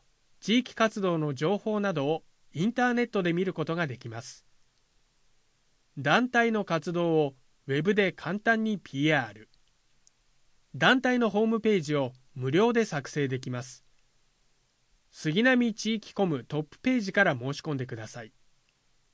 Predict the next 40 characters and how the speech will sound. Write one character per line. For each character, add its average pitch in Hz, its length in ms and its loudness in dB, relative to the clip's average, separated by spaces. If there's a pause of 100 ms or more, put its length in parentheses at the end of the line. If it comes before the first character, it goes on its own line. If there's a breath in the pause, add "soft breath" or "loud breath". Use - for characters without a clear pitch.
(560)
団 156 300 2
体 233 240 4
向 214 120 0
け 208 120 2
の 202 80 2
登 175 300 0
録 214 160 -2
説 190 280 -4
明 165 200 0
会、 113 260 -14 (360)
毎 135 260 -4
月。 127 320 -16 (880)
ペ 202 200 4
ー 240 60 6
ジ 233 160 -2
作 214 220 0
り 180 100 2
の 147 140 -2
コ 135 120 -8
ツ 170 140 -4
や 160 240 2 (220)
写 151 200 -4
真 254 280 -2
加 226 140 2
工 190 200 2
な 156 160 0
ど 139 140 -2
を 120 60 -8
学 135 300 -2
ぶ 147 240 -2 (220)
ブ 123 100 -8
ラ 160 120 2
ッ - 20 2
シ - 220 -2
ュ 196 40 4
ア - 20 2
ッ 185 40 -4
プ 185 180 -6
講 135 260 -4
座。 123 200 -16